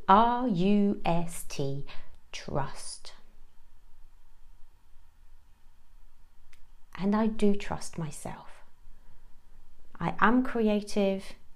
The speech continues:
it will flow. Well, it is flowing, you know? Uh, speaking of flow, my period, my bleed that I've been <laughs> writing about.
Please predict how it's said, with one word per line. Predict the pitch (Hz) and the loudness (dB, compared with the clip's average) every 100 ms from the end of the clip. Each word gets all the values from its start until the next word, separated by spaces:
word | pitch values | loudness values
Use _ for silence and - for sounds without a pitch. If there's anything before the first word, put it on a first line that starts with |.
| - - | -8 -2
it | 170 | -2
will | 175 185 190 | 2 4 4
flow. | 185 - 156 147 - - - - - - | 2 -4 -2 -2 -6 -12 -14 -12 -12 -4
Well, | 247 | 0
it | 277 | 2
is | 320 302 | 2 0
flowing, | - 208 165 156 151 - - - - - - - - | -2 -2 0 -2 -4 -6 -8 -12 -16 -14 -12 -10 -6
you | 208 | 0
know? | 220 247 403 - - - - - - - - - - - - - - - - - - - - | 0 2 0 -2 -4 -8 -8 -8 -8 -8 -10 -8 -6 -6 -6 -6 -10 -14 -12 -10 -8 -10 -8
Uh, | 170 | -8
speaking | - 247 247 180 | -2 -2 0 0
of | 165 | 0
flow, | - 165 151 160 - - - - - - - - | 0 0 2 0 -4 -12 -12 -10 -10 -10 -14 -4
my | 196 | -2
period, | 190 - 196 165 160 - - - - - | 0 2 2 2 0 -4 -6 -10 -12 -6
my | 185 | -4
bleed | 180 196 196 180 170 165 - - - - - - - - - - - - - - - - | 0 2 4 2 0 -4 -14 -18 -14 -12 -10 -12 -16 -18 -16 -16 -14 -16 -16 -16 -16 -6
that | 185 165 - - - - - | 0 0 -2 -10 -10 -12 2
I've | 180 180 175 - | 4 4 0 2
been | 175 165 | 4 4
<laughs> | 180 | 6
writing | 196 196 - 170 | 6 4 2 0
about. | 170 170 170 170 - | 0 0 0 0 0